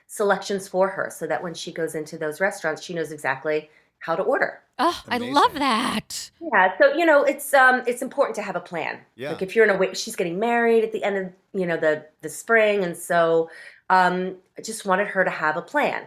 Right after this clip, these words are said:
Speaker 1: Part of that plan was figuring out which restaurants she was gonna have her favorite desserts at. 'Cause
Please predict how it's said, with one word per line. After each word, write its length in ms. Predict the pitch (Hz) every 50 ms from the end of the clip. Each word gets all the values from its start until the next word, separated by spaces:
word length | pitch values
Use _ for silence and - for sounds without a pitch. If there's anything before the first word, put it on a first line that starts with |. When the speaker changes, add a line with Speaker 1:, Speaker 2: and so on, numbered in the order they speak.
| - _ _ _ _ _ _ _ -
Speaker 1:
Part 180 | - 202 214 -
of 60 | 196
that 220 | 220 262 285 285 -
plan 380 | - 214 180 175 175 190 214 185
was 160 | 180 180 -
figuring 440 | - 180 170 175 165 165 165 160 160
out 260 | 156 156 - - 151
which 220 | 160 156 - -
restaurants 460 | 160 151 151 - - 160 156 156 151
she 140 | - - 151
was 160 | 147 151 143
gonna 120 | - 156 156
have 340 | 151 - 151 135 131 135 135
her 160 | - - - 160
favorite 320 | - - 131 135 156 160
desserts 520 | - 220 208 311 415 392 - - - - - - _
at. 260 | 139 117 104 98 - - _ _ _ _ _ _ _ _ _
'Cause 120 | - 185